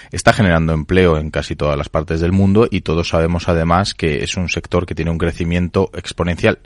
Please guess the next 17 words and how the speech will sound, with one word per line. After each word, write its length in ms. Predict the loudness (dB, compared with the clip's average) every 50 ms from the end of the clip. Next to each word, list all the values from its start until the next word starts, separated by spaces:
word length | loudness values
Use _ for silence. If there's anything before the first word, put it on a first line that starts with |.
| _ -20 _ _ -4
Insisto, 480 | -2 -2 -2 -2 -4 -6 -4 -2 -2
no 120 | -2 -2 -2
solo 220 | 0 2 2 2
en 80 | 4 2
el 120 | 2 2
gaming, 320 | 2 2 2 2 0 -2 -4
sino 280 | -4 -2 -2 -2 0
también 320 | 0 0 0 0 0 2 2
en 140 | 2 2
lo 160 | 2 2 2 2
que 180 | 0 2 4
hay 180 | 4 4 4 2
alrededor 540 | 0 -2 -2 -2 0 0 2 2 0 2 0
del 180 | -2 -2 -2
desarrollo 460 | -4 -4 -4 -4 -4 -2 -2 -2 -2
de 80 | -2 -2
videojuegos. 500 | -2 -2 -2 0 4 4 4 4 2 -4